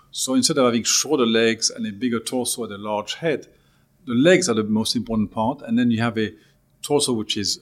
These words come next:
a third, and then the head which is very small, which is very fascinating in terms of, you know, what William Fagg, the former curator of the British Museum, said was the golden African proportions, which you see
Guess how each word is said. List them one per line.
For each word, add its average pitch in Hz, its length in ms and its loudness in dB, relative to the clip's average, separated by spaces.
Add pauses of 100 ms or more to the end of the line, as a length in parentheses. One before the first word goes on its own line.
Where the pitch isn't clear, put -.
a 113 80 -8
third, 139 380 4
and 123 120 6
then 120 80 4
the 113 80 4
head 123 180 -4
which - 160 -10
is 101 120 -8
very 113 240 2
small, 113 480 2 (580)
which - 220 -8
is - 160 2
very 165 280 4
fascinating 143 760 0
in 107 100 2
terms 120 380 0
of, 104 280 -4 (560)
you 127 120 2
know, 117 160 6
what 110 320 0
William 123 560 2
Fagg, 127 420 0
the 101 80 -8
former 113 320 -4
curator 117 480 -6
of 101 240 -10 (400)
the 123 60 -14
British 117 320 -2
Museum, 110 240 2
said 107 180 -4
was 101 220 -2
the 110 260 -4 (640)
golden 135 400 8
African 123 460 0
proportions, 110 680 2
which 98 240 -8
you 113 80 -4
see 117 480 2